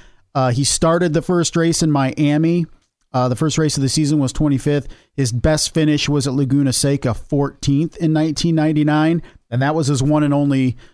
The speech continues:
season in cart. Did two Indy Lights seasons with Team Green, ninety-seven and ninety-eight. Wins there, finished sixteenth and tenth in points. But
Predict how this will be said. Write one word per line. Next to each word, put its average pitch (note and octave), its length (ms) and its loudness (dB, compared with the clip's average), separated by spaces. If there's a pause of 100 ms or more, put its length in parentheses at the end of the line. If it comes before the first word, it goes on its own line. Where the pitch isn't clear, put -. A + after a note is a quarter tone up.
season C3+ 580 0
in B2+ 220 0
cart. A#2 360 -2
Did A#2+ 300 -2
two G3+ 560 0 (760)
Indy E3 220 2
Lights D3+ 340 0
seasons C3+ 480 0
with B2+ 140 -2
Team F3 280 0
Green, E3+ 400 2
ninety-seven C#3 600 0
and C#3 80 2
ninety-eight. C3+ 720 0 (360)
Wins C#3 280 0
there, C#3+ 240 0
finished B2+ 320 -2
sixteenth C#3+ 480 -2
and G#2+ 240 -2
tenth D3 400 -2
in C3+ 220 0
points. D3 520 -2 (480)
But E3+ 280 0